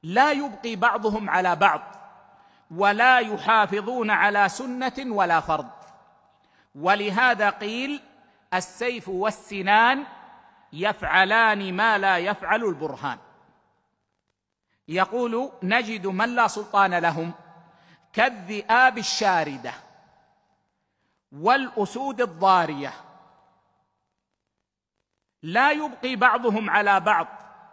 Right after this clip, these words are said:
فيما يتعلق بمعاملتهم لبعضهم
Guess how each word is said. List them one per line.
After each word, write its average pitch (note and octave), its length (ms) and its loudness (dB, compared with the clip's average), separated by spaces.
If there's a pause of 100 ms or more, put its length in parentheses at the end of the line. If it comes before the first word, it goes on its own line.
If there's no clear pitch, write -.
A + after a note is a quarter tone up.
(1300)
فيما E3+ 460 -6 (340)
يتعلق F3+ 520 -8
بمعاملتهم G3 760 -6
لبعضهم E3+ 520 -4